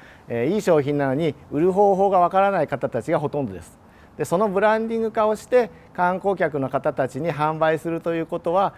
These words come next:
その商品を販売している方が潤うだけではなくて、外からのお金で中が潤うという内需拡大が見込めるので、個別の企業だけではなくてもハワイにとっても素晴らしいプロジェクトだと思っています。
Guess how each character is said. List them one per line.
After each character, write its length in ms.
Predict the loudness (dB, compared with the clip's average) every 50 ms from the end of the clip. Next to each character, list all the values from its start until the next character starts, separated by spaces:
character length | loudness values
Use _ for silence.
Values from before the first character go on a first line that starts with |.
| -12 -12 -8
そ 100 | -4 -4
の 140 | -2 -2
商 240 | -2 -2 -2 -2 -2
品 200 | -2 -2 -2 -2
を 60 | -2
販 220 | -2 -2 -2 -2 0
売 240 | 0 0 0 0 -4
し 40 |
て 120 | -6 -6 -6
い 20 |
る 60 | -4
方 180 | -4 -4 -2 0
が 80 | 0 0
潤 340 | 0 0 0 0 0 2
う 60 | 2 0
だ 120 | 0 -2
け 100 | -2 -2
で 120 | 0 0
は 80 | 0 0
な 140 | -2 -4 -6
く 100 | -6 -4
て、 200 | -4 -2 -2 -2 -6 -14 -20 -20 -10
外 260 | -6 -4 -2 -2 0 2
か 120 | 4 4
ら 120 | 4 4 4
の 120 | 2 0
お 60 | 0
金 240 | 0 -2 -2 -2 0
で 120 | 0 0 2
中 200 | 2 0 0 0
が 100 | 0 0
潤 300 | 0 0 2 2 2 2
う 60 | 2 0
と 120 | 0 -2
い 180 | 0 0 -2 -2
う 60 | -4 -4
内 200 | -2 0 2 2
需 100 | 0 0
拡 200 | -2 -4 -4 0
大 140 | 0 2 2
が 80 | 2 0
見 120 | -2 -4
込 120 | -4 -4 -2
め 100 | -2 -2
る 40 | 0
の 120 | 0 0
で、 180 | 0 0 0 0 -4 -10 -20 -8
個 120 | -2 0 2
別 240 | 2 0 0 -2
の 80 | -4 -4
企 200 | -4 -4 -2 0
業 140 | 2 2 2
だ 140 | 2 0 0
け 100 | -2 -2
で 80 | -2
は 80 | -2 -2
な 140 | -4 -6 -6
く 100 | -6 -6
て 100 | -6 -2
も 220 | -2 -2 -2 -4 -6 -12 -20 -8
ハ 120 | -2 2 2
ワ 120 | 2 2
イ 40 | 2
に 100 | 0 -2
と 100 | -4 -4
っ 40 | -4
て 120 | -2 -2
も 80 | -2 -2
素 120 | -2 0
晴 140 | 2 4 4
ら 60 | 4
し 100 | 2 0
い 60 | -4
プ 100 | -2 -2
ロ 80 | -2 -2
ジ 80 | -2 -2
ェ 60 | -4
ク 40 | -2
ト 80 | -4
だ 80 | -2 0
と 120 | 0 0
思 160 | 0 0 -2
っ 20 | -4
て 140 | -6 -8 -10
い 40 |
ま 140 | -10 -12 -16
す。 240 | -20 -20 -20 -20 -20